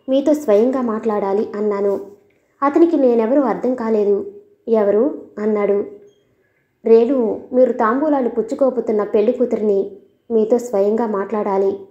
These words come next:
అర్జెంట్. ఎక్కడికి రమ్మంటారు? మీరు పార్కుకి వస్తారా?" అని అడిగాను. అతను క్షణం ఆలోచించాడు.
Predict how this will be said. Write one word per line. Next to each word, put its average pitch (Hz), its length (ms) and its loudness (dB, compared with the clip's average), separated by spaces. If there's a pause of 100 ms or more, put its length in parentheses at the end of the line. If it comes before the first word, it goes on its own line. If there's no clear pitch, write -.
అర్జెంట్. 202 420 -2 (380)
ఎక్కడికి 294 340 2
రమ్మంటారు? 233 720 0 (520)
మీరు 269 160 4
పార్కుకి 262 460 -2
వస్తారా?" 208 540 -4 (260)
అని 220 200 0
అడిగాను. 196 460 0 (520)
అతను 254 220 4
క్షణం 240 420 0
ఆలోచించాడు. 208 800 -2